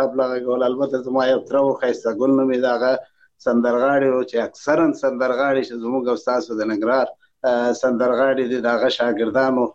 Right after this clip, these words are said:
د یو استاد نه نیولې تر مامشه او رحیم غمزده، تور بادام، داسې ډېر خلک شاګردانو.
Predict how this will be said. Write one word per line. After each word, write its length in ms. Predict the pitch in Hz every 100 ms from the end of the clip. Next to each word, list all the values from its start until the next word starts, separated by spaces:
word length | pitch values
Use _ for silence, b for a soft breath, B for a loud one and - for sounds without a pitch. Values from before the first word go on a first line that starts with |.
| _ _ _
د 20 | 120 120
یو 80 | 127
استاد 340 | 113 - 127 117
نه 80 | 127
نیولې 400 | 123 123 127 127 110
تر 120 | 120
مامشه 560 | 117 113 113 107 - 123 123
او 80 | 117 107 98 _ _ _
رحیم 360 | 123 123 131 123
غمزده، 680 | 117 123 117 120 120 131 131 127 110 - - _ _
تور 200 | 139 135
بادام، 540 | 120 131 120 127 120 113
داسې 260 | 113 110 113 107 - 175
ډېر 160 | 208 -
خلک 200 | 170 131 123
شاګردانو. 720 | 123 120 110 101 110 101